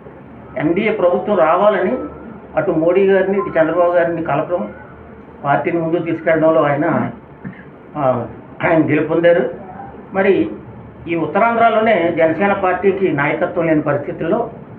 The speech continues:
మాకు అనకాపల్లి శాసనసభ్యునిగా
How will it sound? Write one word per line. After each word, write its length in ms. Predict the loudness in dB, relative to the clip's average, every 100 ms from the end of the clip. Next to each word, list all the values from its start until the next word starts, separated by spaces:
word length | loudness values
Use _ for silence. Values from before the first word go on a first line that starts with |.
| -20 -20 -12 0
మాకు 480 | 2 2 2 0 2
అనకాపల్లి 540 | 2 2 2 2 0
శాసనసభ్యునిగా 920 | 0 -2 -4 -6 -2 2 4 4 2